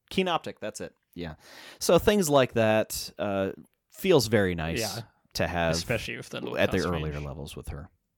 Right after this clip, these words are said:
Speaker 1: Yes, with low cast range. Okay.
Speaker 2: Uh, yeah.
Speaker 1: I honestly miss tremendously when there were two charges of
Speaker 2: I
Speaker 1: this.
Speaker 2: do as well.
Speaker 1: I think this made her much better
Speaker 2: As a
Speaker 1: hero.
Speaker 2: support, for
Speaker 1: Uh,
Speaker 2: sure.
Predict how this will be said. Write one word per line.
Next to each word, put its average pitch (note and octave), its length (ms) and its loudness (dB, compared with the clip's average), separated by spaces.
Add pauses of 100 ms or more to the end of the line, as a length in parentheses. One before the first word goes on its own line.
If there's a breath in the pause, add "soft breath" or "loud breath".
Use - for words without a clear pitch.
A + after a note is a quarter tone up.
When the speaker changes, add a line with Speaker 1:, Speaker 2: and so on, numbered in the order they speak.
(280)
Speaker 1:
Yes, - 380 -14
with - 120 -18
low F2 140 -2
cast C#2+ 340 -10
range. - 340 -16 (380)
Okay. A2 220 -12 (640)
Speaker 2:
Uh, C#3 200 -6
yeah. F#3+ 160 -4 (320 loud breath)
Speaker 1:
I F#3+ 640 4 (120)
honestly C3+ 600 4
miss A2+ 360 2
tremendously A2+ 760 0
when G#2 280 2
there G2+ 120 2
were G2 80 -2
two - 240 -2
charges F2+ 480 -6
of D2+ 100 -12
Speaker 2:
I C3+ 140 6
Speaker 1:
this. A#2 160 -6
Speaker 2:
do G#2+ 120 -12
as - 200 -10
well. A2 320 -14 (1300)
Speaker 1:
I G#2+ 140 2
think C#3 260 -2
this A2 240 -2
made G#2 160 0
her G#2 160 -2
much G2 460 -4
better F2+ 380 -2 (120)
Speaker 2:
As - 0 -
a B2+ 60 0
Speaker 1:
hero. B2+ 140 0
Speaker 2:
support, A2 680 -10 (200)
for - 200 -14
Speaker 1:
Uh, A#2+ 160 -12
Speaker 2:
sure. B2 420 -14